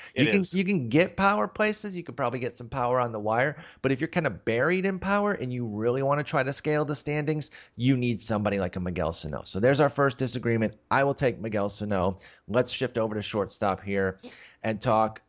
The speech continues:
Speaker 2: Troy Tulowitzki against Jung Ho Kang. Now, Troy Tulowitzki, a-,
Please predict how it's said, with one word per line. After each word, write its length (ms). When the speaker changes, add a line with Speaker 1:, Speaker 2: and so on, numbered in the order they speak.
Speaker 2:
Troy 180
Tulowitzki 720
against 320
Jung 180
Ho 120
Kang. 300
Now, 260
Troy 260
Tulowitzki, 720
a-, 160